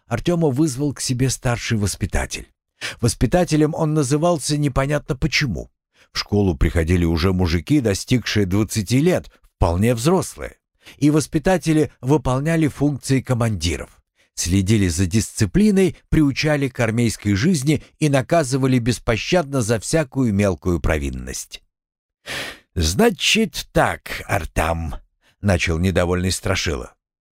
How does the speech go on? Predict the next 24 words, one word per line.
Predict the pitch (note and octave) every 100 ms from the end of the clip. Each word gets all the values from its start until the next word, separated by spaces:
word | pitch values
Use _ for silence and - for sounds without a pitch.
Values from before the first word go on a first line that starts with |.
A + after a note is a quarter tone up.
| _ _ _
«Хватит | - B2 D#3+ C3 A2 E2+
мочиться | F#2+ G#2 C3+ D3 - C3+
в |
сапоги | - A#2+ A#2 G#2+ A#2
Трампу. | G#2 D#2+ D#2 D#2+ C#2 _ _ _
Это | G#2+ A2+ B2
уже | G#2+ A#2+
не | B2+
смешно. | - B2+ A2+ F2+ C#2+ - _ _ _ _ -
Да | G#2+ C3
и | C3+ C3+ C#3+
не | C#3+ D3
этого | A2+ C#3 - G#3
я | F3+ A2+ G#2+
хотел». | - G#2 - D2+ - _ _ _ _ _ _ _ _ _ _ _ _ _
«А | C#2
я | B1+ B1
ему | C#2+ D2+ G#2
туда | A2+ G#2 D2
не | E2
мочился», | A2 C#3 - G#2 E2+ - A#2+ _ _ - -
спокойно | - - - E2 G2+
ответил | - F2+ D#2+ D2+ F#2+ -
Артём. | G2+ - D2